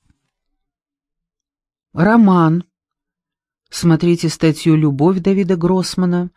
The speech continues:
тоже предлагал иной ракурс. Давид Гроссман родился в тысяча девятьсот пятьдесят четвертом году.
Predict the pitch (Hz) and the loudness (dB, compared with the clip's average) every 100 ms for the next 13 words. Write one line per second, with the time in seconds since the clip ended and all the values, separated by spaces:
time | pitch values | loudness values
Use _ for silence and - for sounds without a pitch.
0 | _ _ _ _ _ 214 240 262 262 196 | _ _ _ _ _ 0 2 0 0 -2
1 | 160 151 147 185 208 196 165 147 147 135 | 0 0 0 -2 -2 -2 0 0 0 -2
2 | 117 - 151 - - - _ _ _ _ | -4 -8 -14 -12 -14 -18 _ _ _ _
3 | _ _ _ _ _ _ _ _ _ _ | _ _ _ _ _ _ _ _ _ _
4 | _ _ _ _ _ _ _ 160 247 269 | _ _ _ _ _ _ _ 2 2 2
5 | 170 170 147 - 147 147 156 214 269 - | 0 0 -2 -2 0 0 0 0 -2 -4
6 | 226 - 208 233 - 175 147 - 190 - | -4 -4 -4 -6 -8 -4 -4 -4 -6 -6
7 | 143 127 156 170 - - 135 131 139 143 | -8 -4 -4 -4 -6 -6 -6 -4 -6 -4
8 | 143 131 107 | -4 -4 -8